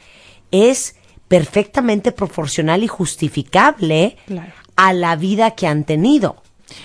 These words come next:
Speaker 2: Claro, pero por eso, bueno, pero tú vas a empezar a ver, "Oye, sí es cierto, todo el tiempo estoy enojado, todo el tiempo estoy irritable". Este tipo de programas y de test,
Speaker 1: Ujú.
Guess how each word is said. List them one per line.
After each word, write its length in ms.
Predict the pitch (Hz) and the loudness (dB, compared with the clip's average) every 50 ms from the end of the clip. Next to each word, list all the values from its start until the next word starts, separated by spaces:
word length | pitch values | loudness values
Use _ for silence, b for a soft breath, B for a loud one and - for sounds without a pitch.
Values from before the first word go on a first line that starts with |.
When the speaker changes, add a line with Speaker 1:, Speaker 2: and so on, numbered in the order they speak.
| B B | B B
Speaker 2:
Claro, 380 | - 370 359 277 226 247 254 - | 2 2 4 4 4 2 2 2
pero 180 | 190 175 175 | 2 0 2
por 160 | - 185 185 | 2 2 2
eso, 240 | 196 190 - 262 247 | 2 4 4 4 4
bueno, 300 | 226 208 190 185 170 - - 190 - | 6 4 2 2 -2 -4 -6 -4 -2
pero 200 | 233 214 202 202 | 0 2 2 0
tú 200 | 190 - - 240 | 0 -2 -2 0
vas 200 | 233 277 277 - | 0 0 0 0
a 40 | 285 | -2
empezar 300 | 220 190 185 - 214 196 | -2 -2 -4 -2 0 2
a 60 | 190 | 2
ver, 140 | 185 180 185 | 2 2 2
"Oye, 180 | 196 185 202 | 2 0 -2
sí 160 | 196 - - 240 | -4 -4 -8 -10
es 60 | - | -6
cierto, 420 | - 240 240 240 233 - - 143 - | -2 -2 -2 -2 -2 -6 -8 -10 -10
todo 260 | _ - 196 220 247 | _ -2 0 2 2
el 100 | 247 226 | 0 0
tiempo 240 | - 202 190 - 202 | -2 -4 -6 -6 -10
estoy 200 | - - 202 190 | -6 -4 -4 -4
enojado, 520 | 190 185 185 - 156 135 - - 165 170 | -4 -4 -6 -8 -8 -8 -8 -8 -10 -10
todo 280 | - _ _ - 233 254 | -12 _ _ 0 0 2
el 80 | 240 | 0
tiempo 200 | - 254 - - | -2 -4 -6 -6
estoy 240 | 214 - - 208 208 | -8 -6 -4 -4 -4
irritable". 400 | 202 202 208 202 - 202 196 202 - | -2 -4 -2 0 0 0 0 0 0
Este 260 | 240 262 - - 415 | -2 0 0 0 0
tipo 260 | - 381 - - 262 | 2 2 2 4 2
de 80 | 294 - | 2 2
programas 640 | - 202 190 175 175 170 185 185 185 - - - | 2 0 0 2 2 2 0 0 0 -2 -2 -4
y 60 | 190 | -6
de 120 | - 151 143 | -6 -6 -8
test, 480 | - - 165 143 147 - - - - _ 170 | -4 -4 -2 -2 -2 -4 -8 -14 -10 _ -4
Speaker 1:
Ujú. 260 | 151 156 180 175 | -2 -2 -2 -2